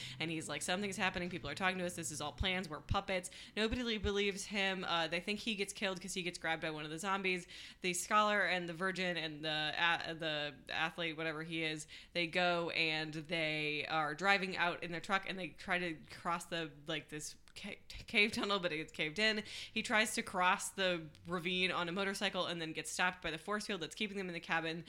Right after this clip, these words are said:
Um, the scholar and the virgin try to drive back, but they get plummeted into a lake. He dies because the zombie kills him. She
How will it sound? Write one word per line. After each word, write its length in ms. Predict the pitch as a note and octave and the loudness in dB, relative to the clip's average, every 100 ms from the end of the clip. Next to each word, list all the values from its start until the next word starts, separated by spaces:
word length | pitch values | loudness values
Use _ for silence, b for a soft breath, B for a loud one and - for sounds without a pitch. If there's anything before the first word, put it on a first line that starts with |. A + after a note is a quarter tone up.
| B B B | B B B
Um, 400 | D#3+ D#3 D#3 D#3 | 0 0 -2 -2
the 220 | E3 D#3+ | 0 0
scholar 460 | D#3+ F#3+ F#3 F#3 F3+ | 0 2 4 4 2
and 100 | F3+ | 0
the 40 | |
virgin 300 | E3 E3+ E3+ | -2 -4 -4
try 140 | F3+ D#3 | -4 -4
to 60 | |
drive 320 | D3+ D3+ D3+ | -4 -4 -2
back, 260 | - F#3+ G3 | 6 8 8
but 80 | F3 | 2
they 80 | F3 | -2
get 220 | D3 - | -4 -2
plummeted 440 | - F3+ F3+ F3 | -2 0 0 -2
into 260 | E3 F3 D#3 | -4 -6 -6
a 40 | |
lake. 380 | D3 G3 G3 - B B B | -2 2 2 2 B B B
He 280 | G#3 G#3+ G#3+ | -2 0 2
dies 500 | F#3+ F#3 F#3 F3+ F3 | 6 8 8 6 0
because 300 | - F#3+ D#3+ | -4 -4 -4
the 60 | |
zombie 280 | D3+ F3 E3 | 0 0 0
kills 240 | D#3 F3 E3+ | -2 -4 -2
him. 100 | D#3+ | -4
She 380 | - F3 D#3+ | -2 -2 -2